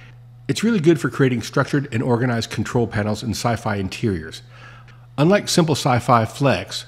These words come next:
with Spock, you have much more control over the final layout of your instances. You can quickly create a layered workflow that is super easy to modify at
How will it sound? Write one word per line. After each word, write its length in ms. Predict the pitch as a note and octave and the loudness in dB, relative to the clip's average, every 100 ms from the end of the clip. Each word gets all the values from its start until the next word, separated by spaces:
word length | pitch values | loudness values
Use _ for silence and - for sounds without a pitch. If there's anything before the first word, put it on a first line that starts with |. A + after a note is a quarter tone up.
| - | -10
with 160 | B2+ A2+ | -6 -4
Spock, 440 | - E3+ G#2 - - - - | -2 -2 -2 -4 -18 -20 -6
you 80 | B2+ | -2
have 180 | C3 A2 | 0 2
much 320 | A#2+ E3+ - | 2 2 2
more 140 | D3 | 0
control 480 | C#3+ C3 - G2+ A2+ | 0 -2 0 0 0
over 180 | B2 A#2 | -2 -2
the 120 | A2 | -2
final 360 | - A#2 B2 B2+ | -2 -2 0 0
layout 520 | A2 A#2+ A2 F#2 - | 0 0 -2 -4 -6
of 100 | G2 | -4
your 100 | A2 | -4
instances. 680 | A#2 A2 A2 F#2+ F#2+ G2+ - - - - - - - - | -2 -2 -4 -10 -12 -16 -18 -20 -20 -20 -20 -20 -20 -8
You 120 | - B2+ | -2 2
can 160 | B2+ | 4
quickly 320 | - F3+ F3+ | 8 6 6
create 360 | - - B2+ C3+ | -2 0 0 0
a 160 | A#2 G#2 | -2 2
layered 280 | B2 C#3+ | 4 4
workflow 420 | A#2+ A#2+ - G2+ F#2+ | 4 0 0 -2 0
that 140 | G2+ | -2
is 100 | F#2+ | -4
super 380 | - - G3 - | -4 -2 0 0
easy 240 | A#2+ A2 | 0 0
to 80 | A2+ | -2
modify 460 | G#2 G#2+ G#2+ G2 | -4 -4 -6 -6
at 80 | G2+ | -8